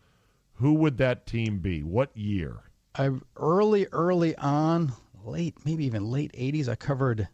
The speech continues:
Speaker 2: the Milwaukee Admirals, the triple A team of the Nashville Predators now, but
Speaker 1: And?
Speaker 2: back then. And they lost,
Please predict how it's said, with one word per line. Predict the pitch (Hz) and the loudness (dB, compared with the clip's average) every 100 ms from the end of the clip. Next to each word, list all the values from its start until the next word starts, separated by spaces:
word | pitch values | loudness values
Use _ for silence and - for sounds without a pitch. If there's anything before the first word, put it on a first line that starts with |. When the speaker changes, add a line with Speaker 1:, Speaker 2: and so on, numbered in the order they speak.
| _ - | _ -2
Speaker 2:
the | |
Milwaukee | 120 123 135 131 - | 0 2 0 -2 -2
Admirals, | 120 135 151 156 117 | 0 2 2 0 -2
the | 107 | -4
triple | - 135 139 135 | -2 -2 0 0
A | 135 | 0
team | - 143 143 | -2 0 0
of | 107 | -2
the | 104 | -2
Nashville | 107 120 - 117 | 0 0 0 0
Predators | 120 127 117 110 | 2 2 2 2
now, | 113 107 110 135 - - | 2 2 0 -2 -6 -4
but | 101 | 0
Speaker 1:
And? | 107 127 156 | 4 4 4
Speaker 2:
back | - | 2
then. | 120 131 - - - - | 0 0 -4 -18 -6 2
And | 190 | 4
they | |
lost, | 226 233 196 - | 6 4 2 -4